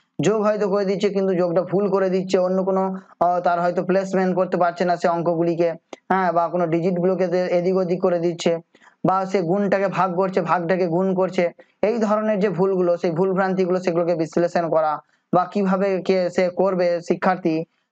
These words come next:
সেগুলোকে লক্ষ্য রাখা, বা তাদের যাতে শিখনটা সহজ হয় সেজন্য কি কি শিক্ষণ, আহ, সামগ্রী ব্যবহার করবেন সে একজন শিক্ষক মহাশয়, সেইগুলো আমরা কিন্তু এখানে, বা গণিত এখানে কিভাবে সাহায্য করবে, সেই জিনিসগুলো কিন্তু আমরা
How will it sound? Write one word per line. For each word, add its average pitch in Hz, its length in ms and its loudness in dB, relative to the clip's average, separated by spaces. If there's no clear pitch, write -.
সেগুলোকে 185 360 0
লক্ষ্য 185 280 0
রাখা, 165 340 0
বা 233 340 0
তাদের 175 280 0
যাতে 196 280 0
শিখনটা 196 640 0
সহজ 202 340 0
হয় 165 200 0
সেজন্য 196 280 0
কি 214 160 -2
কি 226 180 0
শিক্ষণ, 185 600 0
আহ, 175 600 2
সামগ্রী 185 460 0
ব্যবহার 180 340 0
করবেন 180 320 0
সে 170 120 -4
একজন 170 320 0
শিক্ষক 180 320 0
মহাশয়, 160 480 0
সেইগুলো 180 540 0
আমরা 185 240 2
কিন্তু 180 260 0
এখানে, 160 300 0
বা 160 240 0
গণিত 185 400 -2
এখানে 202 300 0
কিভাবে 208 420 0
সাহায্য 175 400 0
করবে, 170 420 0
সেই 185 160 2
জিনিসগুলো 175 420 0
কিন্তু 170 240 0
আমরা 165 420 0